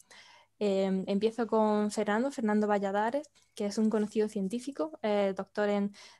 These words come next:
Ciencias Biológicas por la Universidad Complutense de Madrid,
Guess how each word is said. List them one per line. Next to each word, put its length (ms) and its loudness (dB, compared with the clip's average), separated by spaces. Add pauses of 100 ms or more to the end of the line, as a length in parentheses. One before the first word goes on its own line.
(100)
Ciencias 340 0
Biológicas 520 -2
por 140 -6
la 140 0
Universidad 560 -2
Complutense 580 -4
de 80 0
Madrid, 340 -4